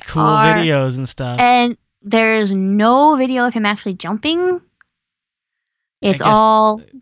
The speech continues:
Speaker 2: theoretical, and it's all him, you know, an image of him standing at the doorway. It's all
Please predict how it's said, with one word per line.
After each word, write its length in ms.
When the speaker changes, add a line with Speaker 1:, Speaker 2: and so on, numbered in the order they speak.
Speaker 2:
theoretical, 600
and 100
it's 120
all 240
him, 420
you 80
know, 120
an 100
image 280
of 100
him 180
standing 460
at 100
the 40
doorway. 340
It's 160
all 200